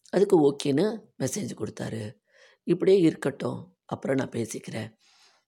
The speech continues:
நீங்க இங்க வரத்துக்கு அவர் ஒண்ணும் அப்ஜெக்ஷன் ரைஸ் பண்ண மாட்டாரு, கவலைப்படாதீங்க" அப்படின்னு சொல்றா. "இல்லம்மா, அப்பா ஒண்ணும் சொல்ல மாட்டாரு, நாங்க கிளம்பி வரோம். நீங்க வீடு பார்த்துட்டு எங்களை கூப்பிடுங்க" அப்படிங்கிறா.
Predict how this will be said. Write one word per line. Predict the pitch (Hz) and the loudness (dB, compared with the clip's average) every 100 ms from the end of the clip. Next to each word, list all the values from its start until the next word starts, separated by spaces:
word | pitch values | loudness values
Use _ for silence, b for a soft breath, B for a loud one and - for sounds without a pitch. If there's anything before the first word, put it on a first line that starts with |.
| - | -12
நீங்க | - 156 160 151 | -2 2 4 2
இங்க | 127 | 2
வரத்துக்கு | 120 123 - | 0 0 0
அவர் | 147 123 | 0 2
ஒண்ணும் | 120 143 135 | 0 0 0
அப்ஜெக்ஷன் | 139 127 127 117 | -2 -2 -4 -6
ரைஸ் | 117 | -6
பண்ண | - 123 110 | -4 -4 -6
மாட்டாரு, | 107 - - 415 - b b b - | -8 -4 -2 -2 -4 b b b 0
கவலைப்படாதீங்க" | 135 143 143 113 104 110 117 123 - - | 2 2 2 -4 -6 -4 -2 -4 -4 -8
அப்படின்னு | 117 104 117 180 - - B B - | -6 -4 0 2 0 -4 B B -10
சொல்றா. | 135 117 104 | -6 -4 -4
"இல்லம்மா, | 147 156 143 120 120 - b b b | 0 2 2 0 -2 -8 b b b
அப்பா | 123 131 | -6 -2
ஒண்ணும் | 123 123 | 0 0
சொல்ல | - - 120 113 | -2 -4 -4 -6
மாட்டாரு, | - 107 113 104 - _ | -6 -6 -4 -6 -12 _
நாங்க | 120 113 107 | -6 -6 -6
கிளம்பி | - - - | -10 -12 -12
வரோம். | - - 98 - B B | -10 -8 -8 -10 B B
நீங்க | B 135 120 | B -2 2
வீடு | 151 147 | 4 4
பார்த்துட்டு | 147 113 - - 247 - B B B | 2 -2 -2 2 2 0 B B B
எங்களை | - 131 104 - | -2 0 -2 -2
கூப்பிடுங்க" | 123 - 101 101 98 101 _ - | -4 -2 -6 -6 -10 -12 _ -8
அப்படிங்கிறா. | 120 - 87 - - | -8 -8 -12 -14 -18